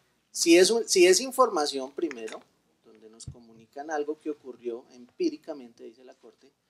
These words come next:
que ocurrió, debe ser veraz e imparcial. Si no es veraz e imparcial, ahí estaríamos, eh, en este, digamos, rango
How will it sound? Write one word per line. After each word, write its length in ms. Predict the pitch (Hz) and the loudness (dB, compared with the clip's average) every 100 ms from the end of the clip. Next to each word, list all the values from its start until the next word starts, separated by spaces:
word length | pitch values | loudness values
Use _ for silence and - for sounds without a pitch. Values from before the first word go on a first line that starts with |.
| _ _ _ | _ _ _
que 100 | 147 | -2
ocurrió, 600 | 139 - 156 143 139 - _ _ _ | 0 0 -2 2 2 2 _ _ _
debe 160 | 143 139 | -2 0
ser 200 | 160 147 | 0 0
veraz 360 | 147 147 139 147 | 2 0 -2 -6
e 40 | |
imparcial. 460 | 139 131 117 117 - _ _ - | -10 -10 -10 -12 -18 _ _ -2
Si 300 | - 196 190 | 2 6 6
no 240 | 190 208 | 8 8
es 160 | 226 220 | 6 6
veraz 360 | 220 208 196 | 6 6 2
e 80 | 202 | -4
imparcial, 540 | 196 175 139 151 196 262 _ _ - | -8 -6 -6 -4 -8 -10 _ _ -12
ahí 240 | 135 135 | -6 -2
estaríamos, 840 | 143 - 156 156 143 131 139 151 - _ _ _ | -2 -2 -4 -4 -6 -8 -12 -14 -16 _ _ _
eh, 300 | 135 120 113 _ - | -16 -14 -16 _ -4
en 240 | 143 143 | -2 0
este, 560 | 160 165 - 185 180 - | 0 0 0 0 -2 -6
digamos, 360 | 147 123 123 131 | -12 -10 -8 -10
rango 600 | 143 139 135 123 131 135 | -8 -8 -8 -8 -8 -8